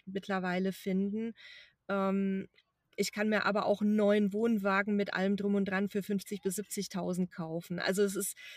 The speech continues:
es ist wirklich a-, preislich alles dabei. Aber ich würde mal sagen, wenn ich mir ein Fahrzeug kaufen möchte, im Wohnwagen geht's so los bei den aktuellen Preisen, so bei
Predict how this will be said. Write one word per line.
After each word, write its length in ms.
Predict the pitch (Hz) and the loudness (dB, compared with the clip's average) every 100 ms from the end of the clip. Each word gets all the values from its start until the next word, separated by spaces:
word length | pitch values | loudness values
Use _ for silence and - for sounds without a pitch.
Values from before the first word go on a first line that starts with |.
| - | -12
es 160 | - 202 | -4 -4
ist 140 | 208 | -2
wirklich 360 | 220 220 214 - | -4 -4 -4 -4
a-, 60 | - - 202 | -8 -10 -14
preislich 600 | - 202 226 - 220 208 | -4 -2 -2 -2 -4 -4
alles 300 | - 208 - | -4 -4 -4
dabei. 360 | - 196 196 214 | -4 -2 0 0
Aber 140 | 196 | 0
ich 140 | 214 - | -4 -4
würde 160 | 233 | -4
mal 180 | 220 208 | -2 0
sagen, 240 | 208 202 220 | 0 -2 -2
wenn 100 | 208 | -2
ich 120 | - | -4
mir 80 | 202 | -6
ein 80 | |
Fahrzeug 440 | 202 208 208 208 196 | -4 -6 -8 -10 -10
kaufen 460 | - 214 247 247 | -6 -6 -6 -6
möchte, 480 | 233 220 - 214 214 208 - - - - _ - | -4 -4 -4 -2 -2 -2 -12 -20 -20 -20 _ -8
im 180 | - 220 | -2 0
Wohnwagen 760 | 208 233 233 214 208 208 214 202 - | 2 2 2 2 4 4 0 -4 -4
geht's 320 | 220 202 - | -6 -4 -2
so 120 | 220 | 0
los 460 | 208 208 226 247 - | 2 2 2 0 0
bei 140 | 214 | -2
den 160 | 208 208 | 0 0
aktuellen 520 | 190 - - 202 196 | -2 -2 0 2 0
Preisen, 500 | - 180 185 202 208 | -2 -2 0 0 -2
so 100 | 208 | -2
bei 240 | 196 190 | -2 -2